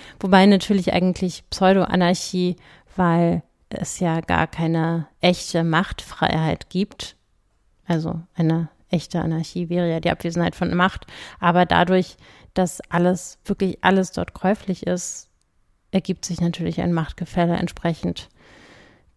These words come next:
der Logik des Geldes. Die Macht zu tun und zu lassen, was er will, hat der Inhaber des Geldes. Und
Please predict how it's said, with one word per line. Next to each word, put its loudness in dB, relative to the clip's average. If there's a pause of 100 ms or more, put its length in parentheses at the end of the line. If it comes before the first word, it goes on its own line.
der -2 (200)
Logik 2 (100)
des -6
Geldes. -8 (200)
Die -2
Macht 0
zu -8
tun 0
und -4
zu -10
lassen, -2
was -6
er -4 (280)
will, 0 (280)
hat -10 (320)
der 0
Inhaber 0
des -12
Geldes. -4 (160)
Und 0